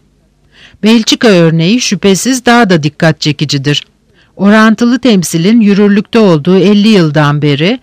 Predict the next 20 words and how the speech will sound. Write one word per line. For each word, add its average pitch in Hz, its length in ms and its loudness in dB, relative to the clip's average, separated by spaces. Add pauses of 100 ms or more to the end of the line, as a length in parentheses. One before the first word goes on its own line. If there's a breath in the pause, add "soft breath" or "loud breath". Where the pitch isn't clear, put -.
(340 soft breath)
Belçika'da 196 680 0
başlangıçtaki 208 880 -2
gibi 190 300 -2
bir 214 140 0
üç 190 300 -4
parti 160 360 -2
sistemi 170 480 -4
mevcut 196 480 -2
bulunmaktadır. 143 800 -4 (580 soft breath)
Zayıf 233 460 0
bir 208 120 0
komünist 185 480 0
partisinin 165 600 -2
varlığı 160 580 -2
bu 233 100 0
sistemde 175 680 -2
önemli 202 440 0
bir 160 180 -4
değişiklik 156 600 -4
yaratmamıştır. 156 960 -4